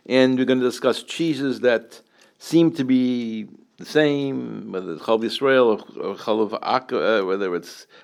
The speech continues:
Chalav Yisrael or not, Chalav Stam, and, uh, the confusion of names. In other words, one company owns a number of brands of cheeses and makes Chalav Yisrael, not Chalav Yisrael, the packaging, et cetera.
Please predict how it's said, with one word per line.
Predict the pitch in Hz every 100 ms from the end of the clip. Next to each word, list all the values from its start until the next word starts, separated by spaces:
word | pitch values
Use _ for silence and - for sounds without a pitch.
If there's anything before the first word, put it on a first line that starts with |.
| -
Chalav | 107
Yisrael | 101 147 135
or | 104
not, | 113 139 135 -
Chalav | - 101 98
Stam, | - 139 135 123 110 _ _ - -
and, | 92 110 113 113 113 104
uh, | 107 104 101 101 101 90 80 85 - -
the | -
confusion | - 135 208 156
of | 127
names. | 123 135 123 107 - _ _ _ _ _ _ -
In | 131
other | 127
words, | 113
one | 139 135
company | 143 123 120 120
owns | 117 117 113
a | 117
number | 113 113 113
of | 98
brands | 110 113 110
of | 104
cheeses | - 156 127 135 123 110 - - - -
and | - 117
makes | 113 -
Chalav | - 107
Yisrael, | 107 185 175
not | 135 131
Chalav | 165
Yisrael, | 151 147 143 123 - _ _ - _ - - -
the | 95
packaging, | 127 139 127 107 110
et | 104
cetera. | 104 -